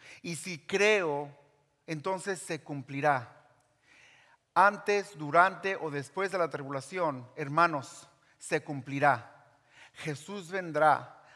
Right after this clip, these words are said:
de esa manera que acabamos de ver, nos imaginamos. Eso de que la ropa está cayendo, que no sé qué. ¿Saben qué? Lo creo yo que sea muy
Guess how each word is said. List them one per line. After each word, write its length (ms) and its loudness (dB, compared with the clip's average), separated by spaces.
de 120 2
esa 200 0
manera 360 -2
que 80 -14
acabamos 520 -6
de 120 -10
ver, 240 -6
nos 200 -10
imaginamos. 640 -6
Eso 200 -6
de 100 -4
que 60 -6
la 120 2
ropa 240 -6
está 160 -2
cayendo, 460 -6
que 80 -8
no 80 -10
sé 100 -10
qué. 180 -6
¿Saben 280 2
qué? 160 0
Lo 120 4
creo 180 0
yo 160 -4
que 80 -4
sea 140 2
muy 180 -6